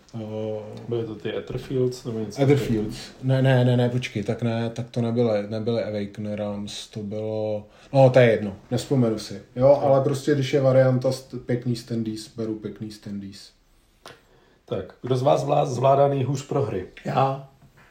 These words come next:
Speaker 2: Myslíš?
Speaker 3: Jo, jo.
Speaker 2: <laughs> Tak jo, tak Petr se k tomu přihlásil. Já bych řekl, my obecně nehrajeme zas tak moc kompetitivně, jo? Prostě samozřejmě chceme asi všichni vyhrát, ale prostě není to o tom se jako snažit nějak jako svačit na pravidlech a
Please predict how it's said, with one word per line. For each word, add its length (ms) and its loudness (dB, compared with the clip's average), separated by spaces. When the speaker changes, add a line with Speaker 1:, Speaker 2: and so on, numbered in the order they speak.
Speaker 2:
Myslíš? 420 -6
Speaker 3:
Jo, 180 -2
jo. 80 0
Speaker 2:
<laughs> 300 -4
Tak 200 2
jo, 220 4
tak 180 -4
Petr 220 -2
se 140 -4
k 60 -6
tomu 140 2
přihlásil. 840 2
Já 100 4
bych 140 2
řekl, 260 6
my 140 4
obecně 340 2
nehrajeme 420 4
zas 140 0
tak 160 0
moc 160 0
kompetitivně, 920 -6
jo? 220 -4
Prostě 340 -8
samozřejmě 420 -2
chceme 280 -2
asi 220 0
všichni 320 -6
vyhrát, 580 0
ale 200 -2
prostě 440 -8
není 200 -6
to 120 -8
o 100 -6
tom 240 -6
se 200 -6
jako 200 -8
snažit 420 -10
nějak 220 -4
jako 240 -12
svačit 420 -8
na 80 -4
pravidlech 840 -4
a 360 -4